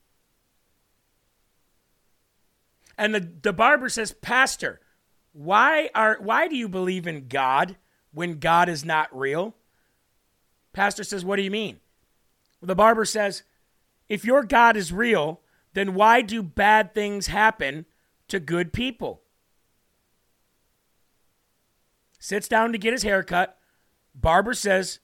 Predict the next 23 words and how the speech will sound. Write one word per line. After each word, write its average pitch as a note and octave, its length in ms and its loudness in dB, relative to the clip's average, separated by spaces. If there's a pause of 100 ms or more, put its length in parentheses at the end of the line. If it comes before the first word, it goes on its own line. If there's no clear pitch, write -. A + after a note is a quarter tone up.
(1040)
"There's E3+ 240 0
no F#3+ 160 2
such A#3 280 -2
thing A3+ 180 -6
as G#3+ 100 -8
God. F3+ 400 2
Why D#3 220 2
do G#3 80 -4
you G#3+ 80 -4
want G#3 160 0
to G#3+ 60 -4
be A3+ 120 -2
a A3+ 60 0
pastor?" F3 640 -2 (1080)
Pastor G#3 360 4
says, G3+ 220 -2
"What G3+ 200 2
makes A3 240 0
you A3+ 100 -8
think A3 240 -8
there's G#3 220 -4
no G#3 160 -2
God?" F3 420 2